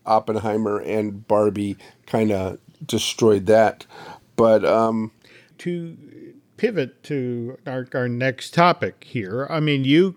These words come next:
Speaker 2: had mentioned that as part of this week's show, we really need to talk about Rebel Moon because in a weird sort of way, this is kind of the anti-Dial of Destiny. You know, I mean, can, can you talk
Speaker 1: Right.
Speaker 2: about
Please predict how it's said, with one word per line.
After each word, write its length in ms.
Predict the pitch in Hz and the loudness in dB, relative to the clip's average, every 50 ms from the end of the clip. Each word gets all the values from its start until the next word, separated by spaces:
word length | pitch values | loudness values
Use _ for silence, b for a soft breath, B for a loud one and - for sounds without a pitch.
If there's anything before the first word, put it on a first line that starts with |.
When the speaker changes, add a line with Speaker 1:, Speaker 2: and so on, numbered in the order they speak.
| - - | -4 0
Speaker 2:
had 200 | 139 139 135 123 | 0 0 0 0
mentioned 440 | 135 131 131 - - 135 120 117 113 | 0 -2 -2 -2 -2 -4 -4 -2 -2
that 220 | 117 107 120 - b b b b b b b b b b b - | -4 -4 -4 -8 b b b b b b b b b b b -2
as 180 | - - - | -2 -2 -2
part 260 | - - 135 131 131 | 0 0 0 0 2
of 140 | 135 123 117 | 0 -2 0
this 200 | 127 135 - - | 0 -2 0 0
week's 180 | 147 131 120 - | -2 -2 -2 0
show, 200 | - 143 123 120 | 2 2 4 4
we 140 | 120 117 117 | 4 0 0
really 340 | 120 131 139 147 160 143 | 0 -2 0 0 0 0
need 220 | 131 123 127 123 117 | 0 0 -2 -2 -2
to 80 | 127 113 | -2 -4
talk 320 | - 135 123 123 120 - | -2 -2 -2 -2 -2 -4
about 280 | 135 113 113 107 107 - | -2 -2 0 -2 0 -2
Rebel 320 | 113 113 117 113 120 113 110 | -2 -2 -2 -2 -2 -2 -2
Moon 420 | 110 117 127 139 139 135 123 113 | -2 0 0 0 0 -2 -2 -2
because 420 | 117 127 120 - 131 123 120 - b b b b b b b b | -2 -4 -2 0 0 0 0 -2 b b b b b b b b
in 160 | - 185 165 165 | 0 2 4 4
a 60 | 156 | 4
weird 320 | 139 143 160 202 240 208 | 2 2 2 0 0 0
sort 180 | - 208 196 196 | -2 -2 -2 -2
of 140 | 175 156 175 | -4 -4 -2
way, 480 | 185 180 185 185 185 180 175 170 165 156 - - - | -2 -2 0 0 -2 -2 -2 -2 -4 -6 -10 -12 -8
this 220 | 143 160 156 - | -8 -8 -6 -6
is 160 | 190 156 - | -8 -10 -10
kind 360 | - - - 170 190 190 180 170 | -10 -12 -10 -8 -8 -6 -4 -4
of 180 | 165 156 151 | -6 -4 -4
the 220 | 156 151 151 151 147 | -4 -4 -4 -6 -6
anti-Dial 1500 | 143 135 143 160 160 - 156 147 139 120 107 101 95 104 - _ _ _ _ _ _ _ _ 151 135 131 135 131 123 123 | -6 -4 -4 -4 -4 -4 -2 -2 -2 -2 -2 -6 -8 -12 -16 _ _ _ _ _ _ _ _ -2 0 0 0 0 0 -2
of 140 | 113 104 110 | -4 -4 -4
Destiny. 800 | 127 117 117 117 - - - 139 107 98 - - - 120 120 _ | -6 -4 -4 -6 -8 -10 -14 -16 -16 -16 -18 -20 -20 -20 -14 _
You 80 | 151 | -10
know, 220 | 127 113 110 117 - | -10 -10 -10 -12 -10
I 80 | 143 | -8
mean, 220 | 135 135 131 127 123 | -8 -6 -6 -8 -10
can, 260 | - - 151 147 135 | -8 -10 -10 -10 -10
can 220 | - - 156 147 | -6 -4 -4 -2
you 120 | 147 147 143 | -2 -4 -4
talk 240 | - 170 156 160 214 | -4 -4 -4 -2 0
Speaker 1:
Right. 140 | 226 - | 0 0
Speaker 2:
about 300 | - 147 143 147 147 143 | 0 0 0 0 -2 -4